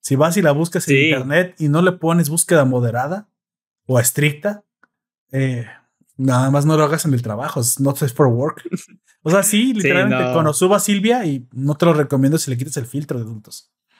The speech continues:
Speaker 1: Entonces, aunque
Speaker 2: Bueno,
Speaker 1: es
Speaker 2: a menos que te
Speaker 1: antagonista
Speaker 2: gusten ese tipo de cosas como el futa, ¿verdad? Ya, ya es tu pedo, pero
Speaker 1: Bueno, yo nomás te lo digo que lo hagas en
Speaker 2: Ya.
Speaker 1: privado, no, no, no, si te gusta eso es otra cosa.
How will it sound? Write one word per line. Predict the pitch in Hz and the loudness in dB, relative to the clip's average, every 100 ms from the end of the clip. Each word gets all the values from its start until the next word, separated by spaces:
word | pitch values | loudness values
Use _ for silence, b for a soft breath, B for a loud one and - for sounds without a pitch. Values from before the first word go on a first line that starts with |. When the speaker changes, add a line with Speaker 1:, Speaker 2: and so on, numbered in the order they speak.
| B B B B B - | B B B B B -2
Speaker 1:
Entonces, | 143 127 165 165 170 120 - _ _ _ _ _ _ _ _ | -2 2 2 2 0 -2 -6 _ _ _ _ _ _ _ _
aunque | 151 143 160 | -2 0 2
Speaker 2:
Bueno, | 165 | 2
Speaker 1:
es | |
Speaker 2:
a | 190 | 2
menos | 247 226 | 2 2
que | 185 | 0
te | 185 | -2
Speaker 1:
antagonista | 170 214 220 | 0 0 0
Speaker 2:
gusten | 233 226 | -2 0
ese | 208 | 0
tipo | - 208 214 202 180 | -2 -2 0 2 4
de | 156 143 | 4 2
cosas | - 190 190 170 | 0 0 0 0
como | 151 139 131 | 0 0 -2
el | 123 | -2
futa, | 180 220 165 160 | -4 -4 -4 -6
¿verdad? | 165 214 220 | -8 -12 -10
Ya, | - 156 160 165 - | -4 -2 -4 -12 -2
ya | 185 | -2
es | 180 | 0
tu | 156 | -2
pedo, | 165 190 196 190 | 2 2 2 -2
pero | 147 175 | 0 2
Speaker 1:
Bueno, | |
yo | 185 | 4
nomás | 208 220 | 2 2
te | 220 | 2
lo | 196 | 2
digo | 208 | 2
que | 175 | 2
lo | |
hagas | 185 185 | 2 0
en | 165 | -2
Speaker 2:
Ya. | |
Speaker 1:
privado, | 135 131 131 139 | 0 2 2 2
no, | 139 139 | 2 0
no, | 139 143 120 | 0 -2 -2
no, | 127 131 143 131 117 104 95 95 _ _ | -2 0 -2 -4 -6 -10 -16 -20 _ _
si | - 110 | -14 -12
te | 107 | -10
gusta | 110 - 113 | -12 -12 -12
eso | 120 | -12
es | 110 | -14
otra | - 101 | -16 -20
cosa. | - - | -20 -20